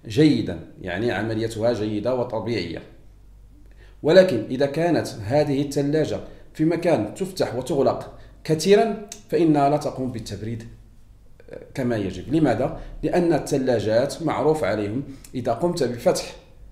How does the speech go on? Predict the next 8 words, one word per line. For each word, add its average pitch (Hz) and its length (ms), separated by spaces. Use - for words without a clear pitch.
الثلاجة 127 580
يا 107 200
إما 165 380
تنخفض، 170 500
ينخفض 135 420
دوران 120 600
المروحة 147 760
أو 196 380